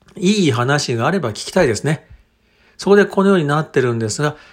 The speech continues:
気がかりなところを投資家としては聞きたいわけで、むしろ少数派です。そうしますと、自動車産業についておっしゃっ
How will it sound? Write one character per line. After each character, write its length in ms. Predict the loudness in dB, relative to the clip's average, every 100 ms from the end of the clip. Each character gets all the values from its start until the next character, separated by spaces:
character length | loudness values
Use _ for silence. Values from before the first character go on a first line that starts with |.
| _
気 220 | -2 0
が 220 | 2 0 -2
か 240 | -2 0
り 180 | 0 -2
な 220 | -4 -4
と 220 | -4 -6
こ 160 | -2 0
ろ 340 | 2 4 2
を 100 | 0
投 340 | -4 -6 -2 -2
資 160 | -2
家 160 | -4 -4
と 180 | -4 -4
し 100 | -4
て 120 | -2
は 440 | 0 0 0 -2
聞 20 | -6 -12
き 120 | -14
た 180 | -8 -4
い 120 | -4
わ 120 | -4 -6
け 140 | -4
で、 320 | 0 0 -2 -16 _ -20 _
む 120 | 0
し 140 | 2 -2
ろ 160 | -2
少 360 | -4 0 2 2
数 140 | 2
派 160 | -2 0
で 80 | -2
す。 220 | -4 _ _ _ _ _ _
そ 220 | -4 0 0
う 40 |
し 140 | 0
ま 140 | 0 0
す 200 | -4 -2
と、 380 | 0 0 -4 _ _ _ _ -20 -20 _ _ -4
自 140 | 0 2
動 340 | 2 2 0
車 400 | -2 0 2 2
産 460 | 0 2 4 4 2
業 240 | 2 2
に 200 | 0 -4
つ 260 | -8 -4 -4
い 240 | -4 -10 _ _ -4
て 380 | 0 0 -2 _ _ _
お 120 | 2 2
っ 20 |
し 320 | 2 -2 -2
ゃ 80 |
っ 100 | -2